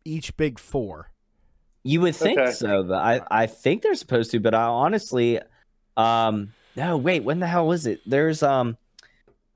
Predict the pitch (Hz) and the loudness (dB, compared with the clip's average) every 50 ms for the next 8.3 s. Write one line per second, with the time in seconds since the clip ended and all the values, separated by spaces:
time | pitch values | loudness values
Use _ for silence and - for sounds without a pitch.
0 | _ _ _ - 139 151 147 120 - - - - - - 151 135 - - - 135 | _ _ _ -4 -2 -2 -2 -2 -2 -4 -4 -4 -2 0 0 0 0 0 0 0
1 | 143 151 156 131 - - 123 135 135 131 135 107 101 - - 165 175 175 - 170 | 2 2 2 0 -2 0 0 0 0 0 0 -4 -4 -2 0 0 0 2 2 0
2 | 156 151 117 104 - - - - - 160 165 - - 92 87 80 78 80 82 87 | 2 2 0 0 -2 -6 -8 -2 0 0 0 0 -2 -6 -8 -8 -8 -12 -14 -16
3 | _ _ _ - - - - 110 110 117 123 131 131 131 123 - - 135 135 131 | _ _ _ -18 -18 -12 -6 -2 0 2 2 2 2 0 -2 0 0 0 0 0
4 | 123 120 110 107 101 - - - 120 120 - - 98 107 104 98 95 - - 113 | 0 -2 -4 -4 -6 -6 -2 -2 -2 -2 -2 -4 -2 0 0 0 -2 -2 0 0
5 | 110 98 82 78 - - _ _ _ - 101 98 98 98 92 - - - 101 101 | 2 2 0 -2 -4 -6 _ _ _ -2 0 2 2 2 0 0 0 2 2 2
6 | 104 110 147 143 135 120 101 - - 156 139 - - - 143 123 - - - 135 | 2 0 0 -2 -2 -4 -4 -4 -2 -4 -4 -4 -4 -6 -6 -6 -4 -4 -6 -6
7 | 123 110 - 127 113 107 110 104 104 101 95 90 95 101 104 - - _ _ _ | -6 -4 -6 -6 -6 -6 -8 -8 -8 -8 -10 -10 -10 -10 -12 -12 -16 _ _ _
8 | _ _ - - 165 165 | _ _ -4 -2 -2 -2